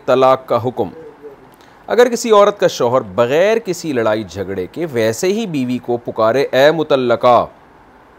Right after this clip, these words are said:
تو اس کا کیا حکم ہوگا؟ راشدہ صاحبہ انڈیا سے۔ دیکھیں، بیوی کو پیار سے جب کہہ رہے ہیں نا، "اے مطلقہ"، تو میرا خیال ہے اتنا پیار نہیں کرنا چاہیے بیوی کو، جس کے نتیجے میں مطلقے جیسے الفاظ استعمال ہو رہے ہیں۔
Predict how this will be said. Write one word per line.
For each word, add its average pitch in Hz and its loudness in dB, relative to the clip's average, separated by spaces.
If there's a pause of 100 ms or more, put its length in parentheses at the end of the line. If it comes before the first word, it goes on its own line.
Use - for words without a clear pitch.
(480)
تو 110 -8
اس 110 -6
کا 123 -2
کیا 156 4
حکم 135 -2
ہوگا؟ 107 2 (260)
راشدہ 123 0
صاحبہ 120 -2
انڈیا 101 -4
سے۔ - -14 (1160)
دیکھیں، 156 -10
بیوی 139 -8
کو 151 -6
پیار 123 -2
سے 131 -8
جب 123 -6 (100)
کہہ 104 -4
رہے 98 -4
ہیں 120 -6
نا، 175 -8
"اے 143 -6
مطلقہ"، 101 -8 (520)
تو 95 -10
میرا 113 -4
خیال 123 -4
ہے 135 -4
اتنا 123 -8
پیار 104 -4
نہیں 110 -10
کرنا 101 -8
چاہیے 101 -10
بیوی 92 -12
کو، 117 -14 (1160)
جس 110 -14
کے 123 -8
نتیجے 113 -8
میں 117 -6
مطلقے 117 -6
جیسے 113 -6
الفاظ 107 -8
استعمال 98 -8
ہو 90 -8
رہے 90 -10
ہیں۔ 117 -16